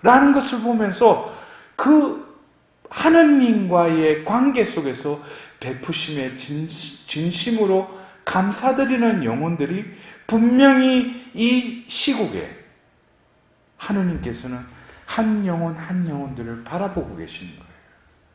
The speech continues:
그냥 세상적인 혼란 속에 그냥 휩싸여서 같이, "어, 이러다가 신앙생활 못하겠다." 신앙생활은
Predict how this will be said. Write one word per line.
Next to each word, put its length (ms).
그냥 300
세상적인 840
혼란 300
속에 240
그냥 300
휩싸여서 840
같이, 720
"어, 340
이러다가 440
신앙생활 680
못하겠다." 640
신앙생활은 1080